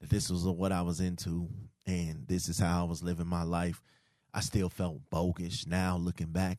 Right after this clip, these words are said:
on it because, um, I felt like it was wrong in a sense.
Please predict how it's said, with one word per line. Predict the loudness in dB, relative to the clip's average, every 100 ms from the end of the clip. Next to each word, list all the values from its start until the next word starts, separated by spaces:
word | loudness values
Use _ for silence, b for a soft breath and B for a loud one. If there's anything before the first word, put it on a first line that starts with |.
| -4
on | 0 0 0
it | -4 -12 -20 _ -10
because, | -6 0 2 2 0 0 -4 -6 -16 _ _ _ _ _ _ _ _
um, | -6 -2 -2 -2 -4 -8 -14 -20 _ _ _ _ _ _ _ _ _ _ _ _ _ _ _ _ _ _ _ _ _ _ _ -6
I | -2
felt | 0 2
like | 0 0 -2
it | -4
was | -6 -6
wrong | -4 -2 -2 -4 -4
in | -4
a |
sense. | -4 -2 0 -2 -6 -14